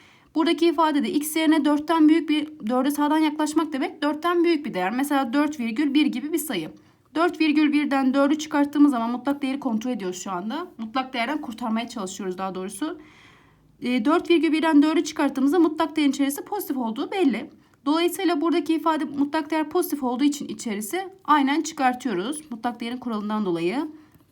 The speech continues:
Bölü dört eksi x. Bunlarla sadeleştirdiğimiz zaman cevabımız buradan direkt eksi bir geldi. Sağdan yaklaştığımız zaman eksi, bir de soldan yaklaşalım.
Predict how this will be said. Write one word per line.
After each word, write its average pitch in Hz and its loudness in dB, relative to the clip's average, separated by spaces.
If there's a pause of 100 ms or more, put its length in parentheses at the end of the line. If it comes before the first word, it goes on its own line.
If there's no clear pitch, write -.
Bölü 233 0
dört 285 -2
eksi 311 -2
x. - -4 (420)
Bunlarla 302 4
sadeleştirdiğimiz 240 -2
zaman 262 0
cevabımız 226 0
buradan 220 -4
direkt 285 -6
eksi 254 -10
bir 349 -8 (220)
geldi. 214 -2 (800)
Sağdan 254 4
yaklaştığımız 262 2
zaman 262 0
eksi, 240 -6
bir 240 -6
de 262 -4
soldan 233 -4
yaklaşalım. 208 -4